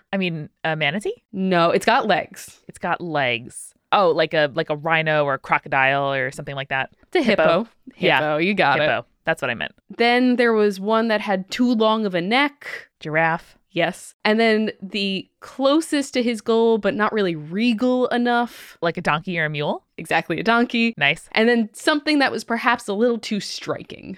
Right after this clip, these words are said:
Speaker 1: A zebra.
Speaker 2: Ex-, Amanda, you're crushing these.
Speaker 1: Julia, what I'm picturing is what the ancient Greeks pictured, which is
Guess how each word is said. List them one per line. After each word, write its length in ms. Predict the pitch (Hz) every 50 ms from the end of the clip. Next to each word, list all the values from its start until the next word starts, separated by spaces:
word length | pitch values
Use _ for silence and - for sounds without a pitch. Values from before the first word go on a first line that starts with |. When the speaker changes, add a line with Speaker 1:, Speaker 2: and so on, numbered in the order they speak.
| _ -
Speaker 1:
A 80 | - 156
zebra. 340 | 156 165 226 269 - - - - - _ _ _ -
Speaker 2:
Ex-, 260 | 190 180 208 - - - - - - -
Amanda, 360 | 262 330 381 359 320 381 294
you're 140 | 285 370 440 - - _ -
crushing 580 | - - - 240 220 220 - 190 175 160 156
these. 460 | 160 147 160 170 220 285 285 - - -
Speaker 1:
Julia, 300 | - 285 320 302 277 247
what 120 | 254 262
I'm 140 | 269 269 233
picturing 440 | - 381 - - - 254 208 208 190
is 100 | 208 190
what 140 | - 240 226
the 100 | - -
ancient 280 | 220 220 - 220 196 180
Greeks 240 | - 247 269 - -
pictured, 380 | - - 143 - - 180 147
which 160 | 147 170 - 214
is 200 | 196 185 175